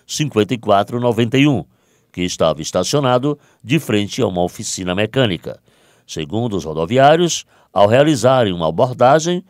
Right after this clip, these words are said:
constataram que a numeração das etiquetas, vidros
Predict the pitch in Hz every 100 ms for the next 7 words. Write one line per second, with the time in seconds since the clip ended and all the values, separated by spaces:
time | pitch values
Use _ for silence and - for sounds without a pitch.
0 | _ _ _ 123 143 185 - 156 151 117
1 | 80 76 _ 82 76 82 95 113 - 147
2 | 151 92 85 98 - 147 165 175 160 -
3 | _ _ _ - 82 101 117 151 165 -